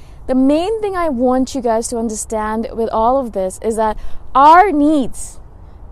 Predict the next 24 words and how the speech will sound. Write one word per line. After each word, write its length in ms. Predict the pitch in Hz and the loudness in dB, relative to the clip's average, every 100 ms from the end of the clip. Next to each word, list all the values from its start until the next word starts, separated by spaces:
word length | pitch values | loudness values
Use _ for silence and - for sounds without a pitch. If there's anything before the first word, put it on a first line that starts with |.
| - | -14
they 80 | 233 | -14
have 480 | 226 277 294 330 | -6 0 2 2
to 80 | - | -4
be 280 | 220 262 277 | -4 0 0
a 100 | 247 | -2
priority. 540 | - 208 190 170 - | -4 -6 -6 -8 -12
They 140 | 202 254 | -6 -6
have 240 | 254 320 | -2 -4
to 60 | 359 | -2
be 80 | 330 | -4
a 60 | |
priority 340 | 311 262 247 247 | -2 -2 0 -2
because 400 | 220 262 240 - - - - - | -4 -4 -4 -6 -10 -8 -10 -4
no 140 | 285 370 | 2 2
one 140 | 403 - | 2 2
else 220 | 302 302 | 0 2
is 100 | 247 | 2
going 320 | 226 254 262 | 6 6 4
to 80 | 240 | 0
make 300 | 240 262 277 | 0 0 0
it 80 | 220 | -4
a 40 | |
priority, 480 | - 175 160 - - | -6 -14 -14 -14 -8
right? 220 | 226 320 | -6 -6